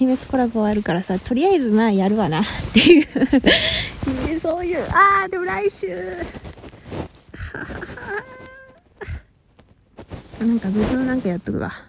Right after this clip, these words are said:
あー、マジ悔しいな。まあ悔しいけども。でもね、ちょっとまだ、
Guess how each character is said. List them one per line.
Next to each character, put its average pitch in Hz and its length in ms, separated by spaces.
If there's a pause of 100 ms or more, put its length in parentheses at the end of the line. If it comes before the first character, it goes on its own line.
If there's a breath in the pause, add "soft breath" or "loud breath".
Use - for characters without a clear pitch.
(800 loud breath)
あ 247 60
ー、 254 120
マ 240 140
ジ 233 100
悔 226 260
し 226 200
い 214 40
な。 226 280
ま 226 140
あ - 40
悔 311 320
し - 140 (120)
い 320 40
け 269 120
ど - 100 (140)
も。 - 140 (680 loud breath)
で 359 80
も 285 100
ね、 202 180
ち - 100
ょ - 20
っ 269 40
と 196 180
ま 214 180
だ、 180 260